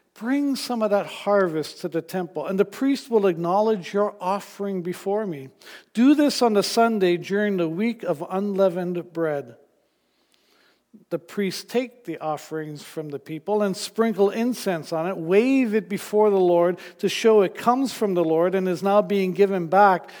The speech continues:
as a show of trust and gratitude. Part of it's thrown onto the fire on the altar where the incense is mixed in,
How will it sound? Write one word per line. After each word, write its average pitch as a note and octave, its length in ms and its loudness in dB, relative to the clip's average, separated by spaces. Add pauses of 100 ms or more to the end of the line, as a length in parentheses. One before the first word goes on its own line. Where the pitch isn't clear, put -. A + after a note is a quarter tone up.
(160)
as F3 160 -2
a F3 60 -2
show F#3+ 360 -2
of E3+ 160 -2
trust - 540 -6
and E3+ 240 -6
gratitude. F3 720 -4 (680)
Part F#3+ 300 0
of G3 100 0
it's A3 220 -4
thrown F3 400 -4
onto E3+ 460 -2
the D#3 100 -2
fire E3+ 800 -4
on D3+ 240 -8
the D3+ 200 -6 (180)
altar F#3+ 560 0 (360)
where F#3+ 340 2
the F#3+ 180 0
incense G#3 560 -2
is D#3 200 -8
mixed F3 360 -6
in, A3 160 -6